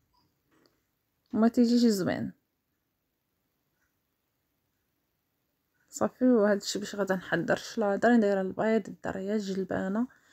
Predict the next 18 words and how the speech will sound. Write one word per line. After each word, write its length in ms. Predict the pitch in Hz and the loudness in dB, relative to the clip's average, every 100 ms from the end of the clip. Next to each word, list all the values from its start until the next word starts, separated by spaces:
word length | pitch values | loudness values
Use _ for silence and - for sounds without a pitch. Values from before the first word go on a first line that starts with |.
| _ _ _ | _ _ _
اي 180 | 466 466 | -10 -2
حاجه 260 | - 247 226 | 4 6 4
تتوفر 600 | - _ - - - 190 | -2 _ -18 -14 -6 -4
عندكم. 520 | 175 185 175 262 294 - - - _ _ _ _ - | -2 -4 -4 -2 -2 -2 -20 -20 _ _ _ _ -14
الطون، 540 | 208 _ - 202 233 240 | -14 _ 0 4 6 4
الشلاضه 480 | - - - 196 | 2 -4 2 2
تنغسلها 600 | 196 214 196 185 208 180 | 0 -2 -6 -6 -6 -6
دائما، 500 | 185 185 - 208 196 196 | -2 -2 0 -2 -2 -4
تنديرها 320 | 202 196 190 | -2 0 0
في 140 | 185 | -2
الميكه، 400 | 196 190 190 - | -4 -2 -2 -4
تنخليها 460 | 208 202 - - - | -4 -4 -4 0 0
في 120 | 185 | 0
الثلاجه. 640 | - - 196 196 208 277 427 _ _ _ _ _ _ _ _ _ _ _ _ _ _ _ _ _ _ _ _ _ _ _ _ _ _ - | -10 -4 2 2 4 2 0 _ _ _ _ _ _ _ _ _ _ _ _ _ _ _ _ _ _ _ _ _ _ _ _ _ _ 0
وهنايا 400 | 247 247 247 233 | 4 8 8 6
قطعت 480 | - 214 - 196 - | 2 -8 -2 -4 -4
الشلاضه 460 | - 214 196 196 | -4 2 2 2
رقيقه 680 | 196 - 254 247 233 247 | -6 -2 2 2 2 0